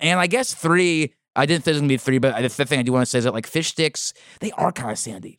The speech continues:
I hadn't thought about that. They are kinda like a sandy thing. Like, that's why we need ketchup or tartar sauce, you know? And I, people get mad at me for putting ketchup on, um, fish sticks, and they say it shouldn't be ketchup. That's like, they're not fries or chicken fingers. I'm like, "But no, the ketchup tastes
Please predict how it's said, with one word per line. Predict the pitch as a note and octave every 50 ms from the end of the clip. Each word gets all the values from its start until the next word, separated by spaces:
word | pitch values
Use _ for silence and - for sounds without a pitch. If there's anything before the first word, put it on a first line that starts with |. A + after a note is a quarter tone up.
| _ -
I |
hadn't | B2+ C#3+ D3+
thought | - B2 A#2+
about | G#2+ G2 -
that. | - - -
They | A#2 -
are | - C3
kinda | - D#3 C#3
like | C3 -
a | F#2+
sandy | - - A2+ A2 G#2+ G2+ G2+
thing. | - - - - - -
Like, | - B2+ B2
that's | C3+ C3+ -
why | E3+
we | D3+ C3
need | A#2 A2+ B2 B2 A#2+ -
ketchup | - - A#2+ - A#2 -
or | A#2+
tartar | - - C3 G2+ F#2
sauce, | - - - - - -
you | G#2
know? | G#2 G#2 G#2 A#2 - - - - F3 -
And | C#3 D3+ -
I, | - D#3 F#3+ G3+ - - - -
people | - G3+ G#3 A#3+ A#3+ F#3 C3+ - -
get | - - - -
mad | A2 G#2+ A2+ B2+
at | C3+ -
me | D3 D#3
for | C#3+ D3+
putting | A#2+ C3+ B2+ A#2
ketchup | A2+ - A#2 A#2 - F3+ F3+ - - -
on, | D#3 D#3+ E3 E3+ E3+ E3 - - - - - - _ _ _ _ _ _ _ _ _ _ _ _ - - - -
um, | D3+ D#3+ D#3+
fish | C3 F3 F3 D3
sticks, | - F#3 F#3 E3+ - -
and | D3+
they | C#3+ C#3
say | - - C#3 C3
it | B2+ A#2 A2+
shouldn't | - - C3+ C3 A#2
be | C3 A2+
ketchup. | - G#2 A#2 - - C#3 D3 C#3 -
That's | B2 - -
like, | C3+ A2+ -
they're | B2 B2+
not | B2+ A#2+ -
fries | - - A2+ A2+ A#2+ B2
or |
chicken | A2+ - A2 B2 B2+
fingers. | - D#3 D#3+ E3 E3+ F3+ E3+ - - - - - - -
I'm | B2+ C3 C#3
like, | C#3 C#3+ C3
"But | B2 C#3+ B2+
no, | D3 D#3+ D#3+ D#3
the | C#3 C#3 B2
ketchup | - _ - D#3 D3 - E3
tastes | - E3 D#3+ C#3 - -